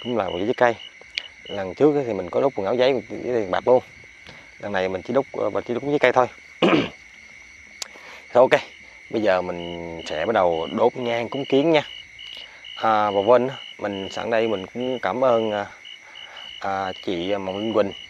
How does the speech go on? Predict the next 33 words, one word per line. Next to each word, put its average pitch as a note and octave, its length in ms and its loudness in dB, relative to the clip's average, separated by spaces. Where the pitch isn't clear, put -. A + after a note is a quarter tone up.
à, E2+ 300 -8
có A2 200 0
gửi F2+ 380 -6
cho, G2+ 420 -2
à, F#2+ 160 -4
mình F#2 240 -6
và F2 120 -2
anh F#2+ 140 -4
Nguyên, A#2 160 4
à, G#2+ 60 -10
một, E2+ 240 -8
à, F2 280 -8
một F2 200 -8
trăm B2 220 2
đô. C3 280 8
À, G2+ 400 -4
thì F#2+ 280 -6
một F2+ 160 -10
trăm A2+ 140 0
đô A2+ 120 4
đổi F#2 180 0
ra B2 80 0
hai A#2 120 -2
triệu G2 140 -6
ba. A2+ 300 4
Hai A2 160 -2
triệu G#2 160 -4
ba A2 260 4
thì, G2 220 -4
à, F2 420 -6
Nguyên A2+ 200 -4
một G2 140 -8
triệu, F2 260 2